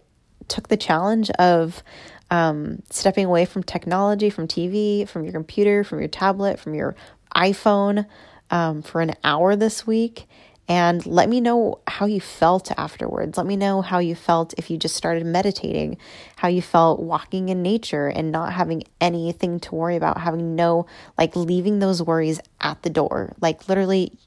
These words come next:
you have this chunk of time where you can live in the moment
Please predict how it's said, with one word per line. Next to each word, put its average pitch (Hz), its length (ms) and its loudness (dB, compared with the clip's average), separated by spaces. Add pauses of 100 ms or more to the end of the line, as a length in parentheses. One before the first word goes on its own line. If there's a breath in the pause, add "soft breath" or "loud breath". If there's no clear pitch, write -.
(160)
you 170 140 -2
have 185 180 -2
this 175 140 -4
chunk 185 240 -10
of 196 100 -2
time 156 380 -2 (640 loud breath)
where 160 320 6
you 170 200 -4
can 175 280 -4
live 170 340 0
in 175 140 -2
the 170 80 2
moment 156 480 -2